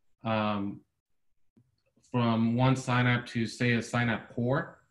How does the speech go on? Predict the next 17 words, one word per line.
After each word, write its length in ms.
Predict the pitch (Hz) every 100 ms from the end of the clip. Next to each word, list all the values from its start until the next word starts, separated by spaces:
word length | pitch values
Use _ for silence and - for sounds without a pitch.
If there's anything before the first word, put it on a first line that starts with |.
| _ _ _
uh, 340 | 113 110 104 101 - _ _ - 123
will 180 | 120
give 160 | 120 123
you 80 | 120
the 100 | 117
ability 480 | 107 123 120 117 117
for 220 | 110 110
your 120 | 110
jurors 540 | 110 120 131 127 123 - -
to 280 | - 113 110 - _ _ -
see 460 | - - 127 123
the 280 | 117 120 117
evidence 420 | 123 120 120 117
in 100 | 113
a 40 | 107
very 220 | 120 123
secure, 840 | - - - 127 127 123 123 123